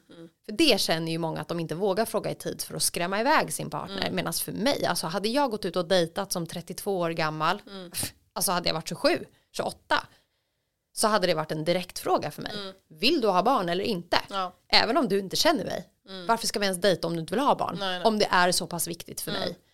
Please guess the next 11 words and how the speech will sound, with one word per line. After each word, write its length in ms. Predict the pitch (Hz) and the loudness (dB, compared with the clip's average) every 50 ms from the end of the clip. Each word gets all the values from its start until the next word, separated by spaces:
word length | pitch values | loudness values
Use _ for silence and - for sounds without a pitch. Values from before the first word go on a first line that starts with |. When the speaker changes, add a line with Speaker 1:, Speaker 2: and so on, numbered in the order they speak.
| _ _ 196 | _ _ -12
Speaker 1:
Ja, 120 | 196 190 | -12 -10
men 80 | 185 175 | -10 -12
exakt. 260 | 170 - - - - | -12 -14 -16 -14 -4
Speaker 2:
Att 120 | - 208 - | -4 0 0
så 40 | 208 | 0
här, 60 | 190 | 0
fråga 380 | - - 269 233 214 214 302 277 | 2 2 4 4 6 4 4 2
det 120 | 214 185 | 4 2
du 60 | 170 | 2
behöver 280 | 165 175 165 170 170 175 | 0 -2 -4 -4 -4 -2
fråga. 460 | - 202 196 190 196 226 - - | 0 0 0 2 2 0 0 0